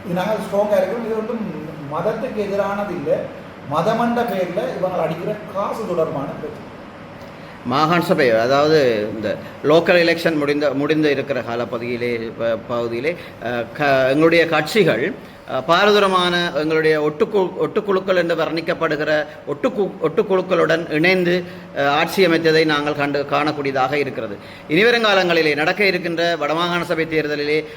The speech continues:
Speaker 2: இந்த ஒட்டுக்குழுக்கள் எல்லாரும் ஒன்று சேருவார்களா, அல்லது தனித்து நிற்கிற உங்களை போன்ற சுயேட்சை கட்சிகளுக்கு இதால் ஏதாவது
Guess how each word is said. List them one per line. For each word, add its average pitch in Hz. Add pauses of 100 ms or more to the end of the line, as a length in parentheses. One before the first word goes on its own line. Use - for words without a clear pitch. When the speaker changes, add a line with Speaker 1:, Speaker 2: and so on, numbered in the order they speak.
(120)
Speaker 2:
இந்த 147
ஒட்டுக்குழுக்கள் 160
எல்லாரும் 151
ஒன்று 175
சேருவார்களா, 147 (280)
அல்லது 160
தனித்து 185
நிற்கிற 190
உங்களை 180
போன்ற 175
சுயேட்சை 175
கட்சிகளுக்கு 165
இதால் 160
ஏதாவது 156